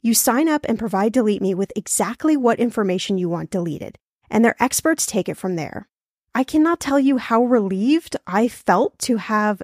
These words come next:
Delete Me. And you know, it's also a great service for your parents or grandparents to help protect them from identity theft.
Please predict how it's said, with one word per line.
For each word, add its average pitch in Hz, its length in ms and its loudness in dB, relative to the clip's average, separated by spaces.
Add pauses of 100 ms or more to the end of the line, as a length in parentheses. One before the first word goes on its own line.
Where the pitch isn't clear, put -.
(140)
Delete 185 380 -4
Me. - 260 -8 (320)
And 254 160 2
you 277 80 4
know, 311 320 2
it's - 140 -4
also 339 260 -2
a 359 60 -2
great 311 240 -2
service 269 340 2
for - 80 -2
your 226 140 2
parents 262 440 0
or 226 60 0
grandparents 208 760 -4 (440)
to 247 140 2
help 277 320 0
protect - 420 -4
them 262 220 4
from 190 200 -4
identity 165 440 -6
theft. - 500 -12